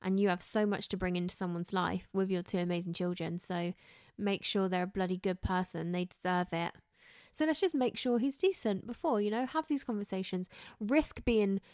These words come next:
looked at as the fucking desperate one. Who cares if they think that? If they think that, then they're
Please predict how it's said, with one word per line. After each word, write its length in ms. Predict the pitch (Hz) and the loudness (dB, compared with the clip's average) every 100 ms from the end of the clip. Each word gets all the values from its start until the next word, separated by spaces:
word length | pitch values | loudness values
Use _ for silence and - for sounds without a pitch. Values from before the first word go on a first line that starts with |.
| - | -2
looked 300 | 214 208 - | 2 2 2
at 200 | 190 160 | 2 2
as 140 | 185 - | 0 0
the 140 | 196 | -4
fucking 500 | - 190 - 185 180 | -2 -4 -2 -4 0
desperate 460 | 185 185 - 185 - | 0 -2 -4 -6 -2
one. 140 | 165 | 0
Who 200 | 208 330 - | 2 0 -2
cares 680 | - 175 180 233 208 185 | -6 0 4 4 4 2
if 120 | 190 - | -2 -4
they 100 | 180 | -6
think 260 | - 180 | -4 -4
that? 140 | 175 202 | -4 -4
If 100 | - | 0
they 120 | 339 | 0
think 280 | - 247 165 | 2 0 0
that, 140 | 110 | -4
then 320 | 120 175 180 - | -2 -4 -4 -4
they're 180 | 180 | -4